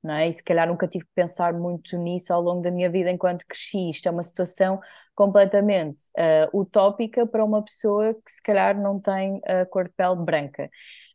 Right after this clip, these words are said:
Ahm, e uma coisa muito importante que eu aproveito já para dizer é:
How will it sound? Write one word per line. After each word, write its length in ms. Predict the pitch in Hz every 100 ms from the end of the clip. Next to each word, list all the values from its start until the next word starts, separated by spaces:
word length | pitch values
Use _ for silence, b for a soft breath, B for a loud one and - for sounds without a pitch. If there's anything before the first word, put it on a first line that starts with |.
| -
Ahm, 640 | 160 160 156 156 156 156 -
e 420 | 180 175 175 175 -
uma 180 | 190
coisa 240 | 196 240 240
muito 360 | 220 233 277
importante 500 | 262 240 - 185 165 -
que 80 |
eu 40 | 180
aproveito 400 | 170 180 180 175
já 120 | 160
para 380 | 160 160 156 151
dizer 640 | 147 170 151 160 170 - -
é: 240 | 170 143